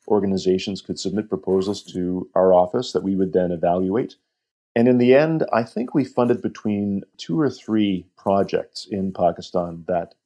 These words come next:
that tried to address some of these root causes. I made a visit to the country in March twenty fourteen and had a chance to again meet with a lot of the communities that were facing persecution.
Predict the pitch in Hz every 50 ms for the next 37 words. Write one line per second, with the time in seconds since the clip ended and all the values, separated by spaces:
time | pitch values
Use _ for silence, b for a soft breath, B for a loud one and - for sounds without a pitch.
0 | _ - 87 - - 95 92 92 - 95 90 80 95 90 85 - - - 90 90
1 | 87 90 82 80 85 80 - _ - 85 87 87 82 92 101 - - _ _ _
2 | _ _ _ _ _ _ _ _ - - - 101 104 107 107 95 95 - - _
3 | - 98 110 110 120 123 120 - 95 - - 104 101 - - 101 95 95 95 101
4 | - - _ - 98 92 90 90 90 87 87 85 87 _ _ - 92 101 110 110
5 | - - - - _ - 104 98 92 92 - 95 92 - - - - 113 131 -
6 | 165 165 _ _ _ _ _ _ _ _ _ _ _ _ _ _ - 98 101 101
7 | 101 98 107 104 101 98 95 - - 101 101 101 98 95 - - _ - - 98
8 | 92 92 110 107 101 101 101 107 104 98 98 - 92 95 98 98 104 95 92 -
9 | 95 - - 104 101 101 98 95 95 87 98 87 - - - - - 95 - -
10 | 87 - 92 85 - - _ - 120 135 131 - 123 110 110 113 113 113